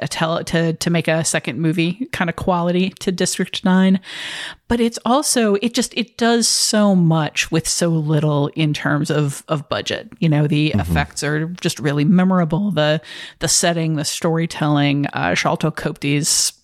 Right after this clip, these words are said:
Speaker 1: kind of central, uh, performance, which, uh, I have never seen him be as good in a movie since. I just really enjoyed that movie a lot, but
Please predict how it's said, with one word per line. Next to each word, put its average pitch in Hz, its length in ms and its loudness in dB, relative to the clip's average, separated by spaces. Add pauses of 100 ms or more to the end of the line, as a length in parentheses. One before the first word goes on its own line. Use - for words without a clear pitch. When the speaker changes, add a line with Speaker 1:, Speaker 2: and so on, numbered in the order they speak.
Speaker 1:
kind 160 160 0
of 160 120 0
central, 165 500 0
uh, 160 160 4
performance, 165 800 0 (400)
which, 160 300 0
uh, 160 320 2 (880)
I 160 280 -4 (320)
have 180 220 2
never 185 180 2
seen 220 220 2
him 226 180 4
be 226 320 2
as 226 160 2
good 226 240 2
in 226 80 4
a 233 60 6
movie 233 280 4
since. - 520 -2
I 175 480 2 (180)
just - 380 -2
really 180 680 2
enjoyed 170 380 2
that 156 160 0
movie 156 260 0
a 135 80 0
lot, 143 320 0 (180)
but 160 300 0